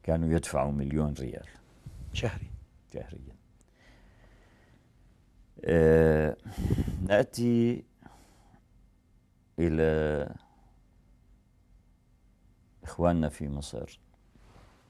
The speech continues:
Speaker 1: يعني، محزن الإنسان أن يقول أن ظاهرة أبو نضال لولا الأنظمة العربية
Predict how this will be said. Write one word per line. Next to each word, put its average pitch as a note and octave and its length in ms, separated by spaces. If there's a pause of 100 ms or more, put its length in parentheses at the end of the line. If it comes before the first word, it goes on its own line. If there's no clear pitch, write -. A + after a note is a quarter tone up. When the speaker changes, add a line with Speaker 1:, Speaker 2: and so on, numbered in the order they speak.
(1300)
Speaker 1:
يعني، D#2 500 (2500)
محزن G2 440
الإنسان D#2+ 680
أن D#2 160
يقول F2 720 (1900)
أن D#2 680 (800)
ظاهرة E2 540 (120)
أبو D2+ 200
نضال C2+ 560 (1400)
لولا E2 480
الأنظمة C#2+ 640
العربية C2+ 840